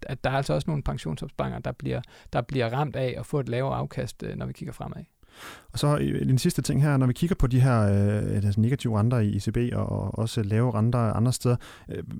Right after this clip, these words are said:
Speaker 2: jeg, jeg s-, læste en, øh, en et sted forleden, hvor, hvor de snakkede om, at, øh, i, at man først regner med, måske der kommer positive renter igen om en fire-fem år. Øh, hvad, er det også de udsigter, I, I går med, eller?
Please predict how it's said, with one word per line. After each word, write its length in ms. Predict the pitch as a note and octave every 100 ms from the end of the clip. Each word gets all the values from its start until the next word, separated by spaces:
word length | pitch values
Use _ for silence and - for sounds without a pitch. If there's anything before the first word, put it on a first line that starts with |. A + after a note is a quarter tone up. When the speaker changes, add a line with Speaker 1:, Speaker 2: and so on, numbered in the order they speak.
| - -
Speaker 2:
jeg, 140 | B2 A#2
jeg 180 | B2
s-, 100 | - -
læste 400 | A#2+ C#3+ D#3 C#3
en, 220 | C3+ A#2
øh, 360 | G#2+ G#2 A2 A2
en 220 | G1+ C3
et 100 | A2+
sted 260 | - B2 C3+
forleden, 380 | - B2 C3 A2
hvor, 160 | A#2
hvor 140 | A2 A2+
de 100 | A2
snakkede 300 | A#2 B2 A#2
om, 100 | A2
at, 220 | - A2
øh, 580 | G#2 G2+ G2+ G2+ G2 G2 - - - - _
i, 300 | - A2+ G#2 G#2+
at 300 | G#2 - A#2 -
man 160 | A2
først 240 | - C3+ A#2+
regner 160 | B2+
med, 80 | B2+
måske 180 | A#2 -
der 60 |
kommer 180 | A2 A#2
positive 480 | - C#3+ - B2+ G#2
renter 160 | A2+ A#2+
igen 240 | A2+ C3
om 320 | G#2+ G2 F#2+ A#2+
en 80 |
fire-fem 360 | G2 B2 C#3 C#3
år. 240 | C3 A#2+
Øh, 80 | G#2
hvad, 200 | G#2 B2 A2+ -
er 100 | A2+
det 120 | C#3
også 160 | C3 -
de 80 | C3
udsigter, 260 | C3 -
I, 140 | B2 C3
I 200 | - B2
går 160 | C3
med, 180 | B2 A#2+
eller? 240 | A#2 G#2+